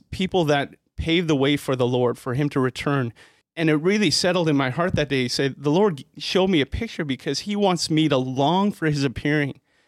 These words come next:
And that's gonna be my gift at the end of this journey. And I know what it looks like already," which is really cool. And I have, I have that vision. So when I saw that, like, it really set my heart saying, "Okay, I am in the right place in the prayer movement,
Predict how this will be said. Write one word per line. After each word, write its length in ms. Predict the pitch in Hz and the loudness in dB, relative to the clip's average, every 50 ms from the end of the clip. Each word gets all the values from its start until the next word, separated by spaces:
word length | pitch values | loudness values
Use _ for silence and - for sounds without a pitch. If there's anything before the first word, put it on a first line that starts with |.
| _ _ _ _ _ _ | _ _ _ _ _ _
And 160 | - 143 139 147 | -4 0 2 2
that's 200 | 165 175 - - | 2 0 -2 -2
gonna 200 | - 208 196 175 | 0 0 0 2
be 160 | 156 156 147 | 2 2 2
my 160 | 139 127 127 | 2 2 0
gift 380 | 127 120 139 151 165 - - - | -2 -2 -2 -2 -2 -2 -2 -4
at 140 | 123 117 | -4 -2
the 140 | - 127 135 | -2 -2 -2
end 160 | 139 135 143 | 0 0 0
of 60 | 135 120 | 0 0
this 200 | 131 123 - - | -2 -4 -4 -6
journey. 500 | - 139 135 139 135 131 113 117 110 - _ _ _ _ _ _ _ | -2 0 0 2 2 0 -2 -2 -6 -10 _ _ _ _ _ _ _
And 180 | - 143 147 151 | -4 -2 0 2
I 100 | 160 175 | 2 2
know 140 | 175 175 175 | 2 2 4
what 160 | 170 156 143 | 4 2 2
it 60 | 139 | 2
looks 280 | 156 185 202 - - - | 0 0 0 -2 -2 0
like 240 | 156 135 135 - | 0 0 0 0
already," 300 | 147 131 127 123 123 120 | 0 0 2 0 0 0
which 180 | 123 135 - - | -2 -2 -2 -2
is 140 | 143 127 - - _ _ | -6 -6 -6 -12 _ _
really 400 | 151 139 139 156 170 156 156 147 | -8 -2 0 2 4 4 2 0
cool. 340 | - - - 175 170 165 147 | -2 -2 0 2 2 4 2
And 100 | 135 135 | 2 2
I 100 | 135 127 | 0 -2
have, 360 | 123 160 156 151 151 147 - _ _ _ _ _ _ | -2 -2 -2 -2 -2 -4 -8 _ _ _ _ _ _
I 80 | - 127 | -10 -8
have 260 | 117 135 170 175 165 | -4 -2 -2 -2 0
that 160 | 160 139 123 | 0 -2 0
vision. 520 | 127 139 151 139 131 127 123 117 117 120 - _ _ _ _ - | 0 0 0 0 0 -2 -4 -6 -6 -10 -16 _ _ _ _ -10
So 160 | - - 180 | -4 -2 0
when 160 | 165 180 185 | 0 2 0
I 60 | 185 | 0
saw 260 | 170 - - 180 160 165 | 0 0 0 0 0 2
that, 280 | 160 151 139 127 - _ _ _ _ - 131 | 2 0 0 -2 -4 _ _ _ _ -8 -4
like, 160 | 151 156 147 | -4 -2 0
it 60 | 156 | 0
really 320 | 139 135 147 165 170 170 165 | 2 2 2 2 2 2 2
set 280 | - - - 165 143 | 0 0 0 0 0
my 200 | 127 139 139 131 | 0 0 -2 -2
heart 320 | 127 123 139 127 123 113 - | -2 0 0 0 0 -2 -4
saying, 280 | - - 139 123 123 120 | -4 -2 -2 -2 0 -2
"Okay, 260 | 127 127 - 139 123 | -4 -2 -2 0 0
I 220 | 123 120 131 143 | 0 0 0 2
am 160 | 156 156 151 147 | 2 2 2 2
in 100 | 139 135 | 2 2
the 100 | 131 123 | 2 2
right 240 | 123 123 127 - | 2 2 0 -2
place 360 | - - 117 117 123 117 - 135 | -2 0 0 0 0 0 0 0
in 80 | 117 | -2
the 80 | 113 104 | -2 -2
prayer 260 | - - 113 113 113 | 0 0 2 2 2
movement, 340 | 120 123 117 107 117 - | 2 0 0 0 -2 -4